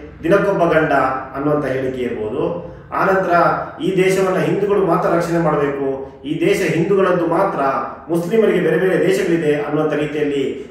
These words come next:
ದೇಶದ ಭದ್ರತೆ ಮತ್ತು ದೇಶದ ಗಡಿಯನ್ನ ವಿಭಜಿಸುವಂತಹ ಪ್ರಕ್ರಿಯೆ ಏನಿದೆ, ಇದು ದೇಶದ್ರೋಹದ ಕೃತ್ಯ ಆಗುತ್ತೆ. ಜೊತೆಗೆ, ಆ, ಈ ದೇಶದ ಭದ್ರತೆ, ಭಾವೈಕ್ಯತೆ ಇವಕ್ಕೆ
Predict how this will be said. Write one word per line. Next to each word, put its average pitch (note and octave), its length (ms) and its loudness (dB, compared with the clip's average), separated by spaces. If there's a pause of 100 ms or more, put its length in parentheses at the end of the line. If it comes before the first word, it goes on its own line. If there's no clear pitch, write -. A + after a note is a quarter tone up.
(160)
ದೇಶದ D#3+ 300 0 (100)
ಭದ್ರತೆ D3+ 760 -2
ಮತ್ತು D#3 280 -2
ದೇಶದ F3 460 0
ಗಡಿಯನ್ನ G#3+ 360 4
ವಿಭಜಿಸುವಂತಹ E3+ 840 2 (440)
ಪ್ರಕ್ರಿಯೆ E3+ 360 2
ಏನಿದೆ, - 680 -2
ಇದು E3+ 280 2
ದೇಶದ್ರೋಹದ E3 560 0
ಕೃತ್ಯ D3 340 -4
ಆಗುತ್ತೆ. - 760 -6
ಜೊತೆಗೆ, A3 400 0 (440)
ಆ, F3 120 2
ಈ F3+ 200 0
ದೇಶದ G3 300 2
ಭದ್ರತೆ, F#3 840 2
ಭಾವೈಕ್ಯತೆ F#3 520 2
ಇವಕ್ಕೆ E3 680 -2